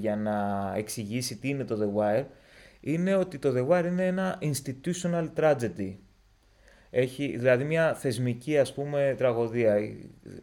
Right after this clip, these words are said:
τραγωδία των θεσμών. Ε, ε, έχει χρησιμοποιήσει πάρα πολλές φορές αυτό το σχήμα για να προσπαθήσει να περιγράψει το τι είναι το The Wire. Έχει πει πάρα πολύ ρητά ότι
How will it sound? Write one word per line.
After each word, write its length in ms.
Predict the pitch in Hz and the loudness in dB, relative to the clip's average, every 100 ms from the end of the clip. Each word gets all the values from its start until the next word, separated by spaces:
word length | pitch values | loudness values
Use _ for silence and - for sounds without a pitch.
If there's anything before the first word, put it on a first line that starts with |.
| - | -14
τραγωδία 720 | - 113 107 107 127 131 123 - - - | -2 0 2 0 2 4 2 -2 -18 -8
των 140 | 117 | -6
θεσμών. 540 | 110 110 117 117 107 104 | -4 -4 0 2 2 -2
Ε, 80 | 110 | -6
ε, 260 | - 98 | -4 -4
έχει 240 | - 135 135 | 0 0 0
χρησιμοποιήσει 460 | 139 147 131 139 | -6 -6 -4 0
πάρα 240 | 151 147 127 | 4 6 6
πολλές 240 | 123 110 | 2 0
φορές 260 | 120 113 110 | 0 0 -2
αυτό 220 | 107 110 | -6 -4
το 120 | 107 | -4
σχήμα 640 | - - 117 110 107 101 - - - - | -6 -4 -4 0 0 -2 -10 -20 -20 -8
για 200 | 107 117 | -2 0
να 80 | |
προσπαθήσει 560 | 110 110 113 123 117 120 | 0 0 -2 -2 -6 -4
να 140 | 110 | -2
περιγράψει 640 | 107 107 101 113 113 - 110 | 0 0 2 4 4 0 -8
το 140 | 107 | -4
τι 100 | 104 | -2
είναι 80 | 110 | -2
το 280 | 101 104 107 | -2 -2 2
The 60 | 175 | 4
Wire. 160 | 185 | 6
Έχει 300 | 170 151 151 - _ _ - | 4 0 -6 -12 _ _ -4
πει 160 | 151 | -2
πάρα 320 | 147 147 156 143 | 2 6 6 6
πολύ 240 | 123 120 | 2 0
ρητά 500 | 113 - 127 127 120 | -2 2 6 8 6
ότι 400 | 113 - 117 107 | 4 0 -4 -4